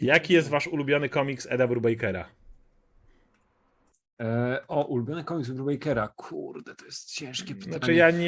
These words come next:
Speaker 2: Nie,
Speaker 1: nie, aż
Speaker 2: Ge-,
Speaker 1: tyle
Speaker 2: Gen-,
Speaker 1: nie czytałem, więc w sumie to
Speaker 2: Genera-,
Speaker 1: by raczej
Speaker 2: tylko dodam,
Speaker 1: będzie
Speaker 2: że
Speaker 1: Iron.
Speaker 2: Generation Iron jeszcze nie widziałem. Mam to cały czas na liście, e, do oglądania,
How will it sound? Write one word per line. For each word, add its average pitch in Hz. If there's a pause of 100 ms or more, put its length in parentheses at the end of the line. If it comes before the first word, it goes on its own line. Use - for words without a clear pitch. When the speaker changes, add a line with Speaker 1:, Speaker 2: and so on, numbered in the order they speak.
Speaker 2:
Nie, 180
Speaker 1:
nie, 165
aż 175
Speaker 2:
Ge-, 185
Speaker 1:
tyle 180
Speaker 2:
Gen-, 175
Speaker 1:
nie 165
czytałem, 143
więc 120
w -
sumie 131
to 120
Speaker 2:
Genera-, 127
Speaker 1:
by 127
raczej 127
Speaker 2:
tylko 190
dodam, 117
Speaker 1:
będzie 110
Speaker 2:
że -
Speaker 1:
Iron. 165
Speaker 2:
Generation 170
Iron 165
jeszcze 165
nie 156
widziałem. 151
Mam 180
to 190
cały 196
czas 185
na 175
liście, 175
e, - (400)
do 131
oglądania, 123